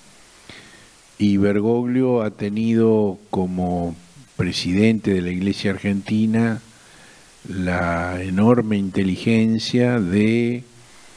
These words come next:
resignar los símbolos clásicos del triunfalismo católico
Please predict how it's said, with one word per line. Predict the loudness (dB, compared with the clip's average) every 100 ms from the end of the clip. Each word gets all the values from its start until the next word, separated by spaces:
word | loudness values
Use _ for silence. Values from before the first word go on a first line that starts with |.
| -20 -20 -20 -20 -4
resignar | 4 4 4 -2 0 4 4 4
los | 2 -2 -4
símbolos | -6 -2 0 4 4 4 0 -2 -6 -8 0
clásicos | 2 2 0 -6 -2 -2
del | -2 -4
triunfalismo | -2 -2 0 0 2 2 0 -4
católico | -4 0 4 4 2 -4 -4 -4